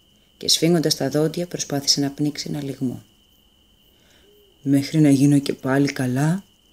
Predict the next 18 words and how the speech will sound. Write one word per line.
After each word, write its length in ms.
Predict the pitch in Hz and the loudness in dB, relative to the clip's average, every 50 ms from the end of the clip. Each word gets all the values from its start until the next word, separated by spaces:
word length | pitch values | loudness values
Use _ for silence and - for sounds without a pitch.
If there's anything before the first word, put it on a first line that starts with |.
| _ _ _ _ _ _ _ _ _ _ _ _ _ _ - | _ _ _ _ _ _ _ _ _ _ _ _ _ _ -12
είπε 180 | - 131 - | -8 -4 -4
ο 40 | 147 | -2
βασιλιάς, 640 | 127 135 120 - - 131 127 143 202 262 - - - _ _ _ _ _ _ _ _ _ _ _ _ _ _ _ _ _ _ _ _ _ _ | -2 0 0 0 0 0 -2 -2 -2 -4 -6 -10 -12 _ _ _ _ _ _ _ _ _ _ _ _ _ _ _ _ _ _ _ _ _ _
εσύ 300 | - 143 135 - 160 147 | -14 -4 0 0 0 0
θα 140 | 139 - 139 | 0 -4 -4
προσέχεις 580 | - - 135 131 - 135 131 135 - 135 - | -4 -2 0 2 2 2 0 -2 -2 -4 -4
τα 80 | - 135 | -2 -2
αδέλφια 480 | 123 127 131 113 120 - - - - | 0 0 0 0 -2 -6 -10 -12 -12
σου. 160 | - - - - _ _ _ _ _ _ _ _ _ _ _ - - _ _ _ _ _ _ _ _ _ _ _ _ _ _ _ _ _ _ | -12 -12 -14 -16 _ _ _ _ _ _ _ _ _ _ _ -20 -20 _ _ _ _ _ _ _ _ _ _ _ _ _ _ _ _ _ _
Είναι 220 | - 151 151 147 143 | -2 0 2 2 2
καλά 320 | 143 156 151 147 151 147 | 2 0 0 0 0 -2
παιδιά, 400 | - - - - 120 - - 120 | -4 -6 -8 -6 -6 -4 -2 0
μα 180 | 120 120 127 117 | 0 2 2 0
έχουν 300 | 123 123 - - 123 135 | -2 -4 -4 -4 -6 -6
ακόμα 340 | 131 - - 135 135 135 | -4 -4 0 2 2 4
ανάγκη 360 | 131 135 135 131 127 123 131 131 | 4 4 2 2 2 0 0 -2
από 180 | 120 - 117 | -6 -6 -10
καθοδήγηση. 920 | - - 120 - - 127 120 117 127 123 123 117 117 - - - - - | -12 -12 -12 -8 -6 -6 -2 0 0 0 0 0 -4 -8 -6 -4 -4 -4